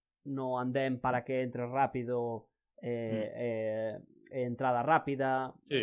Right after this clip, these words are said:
Speaker 1: eh,
Speaker 2: sí.
Speaker 1: eh,
Speaker 2: Ujú. En, en Fortaleza había paradas de bus que eran parecidas e o concepto era o mismo, era unha calzada dedicada, cerrada, que non se podía
Speaker 1: Claro.
Speaker 2: acceder máis que, eh, en,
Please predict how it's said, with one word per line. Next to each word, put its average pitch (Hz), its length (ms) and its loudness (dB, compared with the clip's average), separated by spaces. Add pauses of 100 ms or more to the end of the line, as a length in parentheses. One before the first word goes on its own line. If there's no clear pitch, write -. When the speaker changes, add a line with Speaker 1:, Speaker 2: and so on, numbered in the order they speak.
Speaker 1:
eh, - 160 -2
Speaker 2:
sí. - 160 -10 (160)
Speaker 1:
eh, 160 320 -10
Speaker 2:
Ujú. 101 160 -4
En, 117 680 2 (100)
en 131 240 2
Fortaleza 135 560 2
había 107 800 2 (240)
paradas 113 480 0
de 113 80 -2
bus 113 240 -4
que 113 160 -4
eran 92 400 -4 (160)
parecidas 107 560 0
e 98 80 -2
o - 0 -
concepto 101 400 -2
era 101 160 2
o - 0 -
mismo, 95 240 -4
era 101 160 0
unha 95 160 -4
calzada 101 560 0
dedicada, 101 720 2
cerrada, 104 640 0
que 95 160 -10
non 98 160 -4
se 98 80 -8
podía 95 320 0
Speaker 1:
Claro. - 80 -8
Speaker 2:
acceder 101 400 4 (480)
máis 104 240 0
que, 92 560 2
eh, 95 320 -2
en, 98 160 2